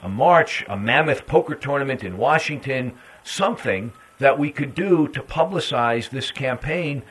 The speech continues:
to get it on the front page and keep it on the front page until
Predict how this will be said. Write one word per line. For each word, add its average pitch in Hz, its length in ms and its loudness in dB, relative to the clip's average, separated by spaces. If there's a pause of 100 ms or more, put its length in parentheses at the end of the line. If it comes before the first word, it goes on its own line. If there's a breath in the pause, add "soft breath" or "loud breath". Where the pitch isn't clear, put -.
(220 loud breath)
to 123 80 -8
get 143 240 2
it 165 140 -2
on 139 140 2
the 127 80 -4
front 135 280 -2
page 131 360 -6
and 104 120 -10
keep 220 220 -10
it 160 100 -4
on 123 140 0
the 104 60 -8
front 120 280 -6
page 127 340 -6
until 139 520 -2